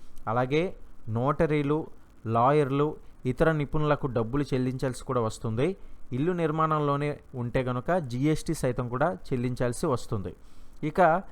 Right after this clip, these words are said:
ఇది ఇంటి ధరను బట్టి ఒకటి నుంచి ఐదు శాతం వరకు కూడా ఉండొచ్చు. మరి దాన్ని కూడా మీరు గుర్తించి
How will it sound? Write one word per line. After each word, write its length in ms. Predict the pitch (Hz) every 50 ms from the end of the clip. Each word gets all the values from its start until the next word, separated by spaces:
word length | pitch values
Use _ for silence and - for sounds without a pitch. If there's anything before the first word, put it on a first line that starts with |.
| - - - - -
ఇది 160 | 160 160 156 165
ఇంటి 280 | 160 165 180 170 202
ధరను 340 | 175 170 165 156 165 170 170
బట్టి 420 | 151 147 139 143 - 156 147 - - -
ఒకటి 280 | 123 127 - 147 143 -
నుంచి 200 | 151 151 151 156 139
ఐదు 120 | 131 131
శాతం 440 | 131 - 143 127 131 131 151 147 139
వరకు 240 | 131 - - - -
కూడా 180 | 139 127 127
ఉండొచ్చు. 540 | 117 113 113 110 120 113 - - 180 208 226 - - - - - - -
మరి 120 | 113 107
దాన్ని 320 | 101 117 117 123 135 143
కూడా 160 | 139 - 147 147
మీరు 160 | 143 127 113
గుర్తించి 680 | 110 120 - - - 147 147 143 - 180 185 202 214